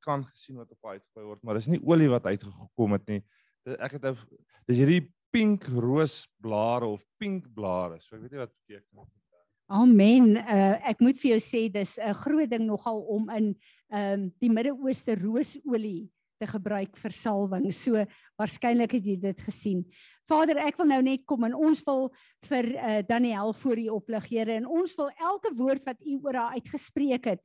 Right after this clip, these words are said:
Speaker 2: sê dis ja en amen. En Vader, ek wil bid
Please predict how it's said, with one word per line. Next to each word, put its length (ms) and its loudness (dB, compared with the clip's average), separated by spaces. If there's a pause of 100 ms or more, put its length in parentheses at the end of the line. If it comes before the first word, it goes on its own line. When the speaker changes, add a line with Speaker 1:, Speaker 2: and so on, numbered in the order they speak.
(300)
Speaker 2:
sê 320 2
dis 240 0
ja 240 4
en 320 0
amen. 540 0
En 100 -8
Vader, 320 -2
ek 240 -10
wil 140 -2
bid 240 -4